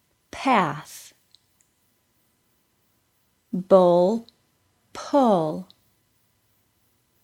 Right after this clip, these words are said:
Buy, pie. Bride,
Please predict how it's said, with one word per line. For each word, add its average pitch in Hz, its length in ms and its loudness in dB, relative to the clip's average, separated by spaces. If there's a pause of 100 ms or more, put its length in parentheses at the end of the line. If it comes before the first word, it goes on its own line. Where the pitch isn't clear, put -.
(1800)
Buy, 175 720 -2 (640)
pie. 180 720 -2 (3000)
Bride, 180 800 -2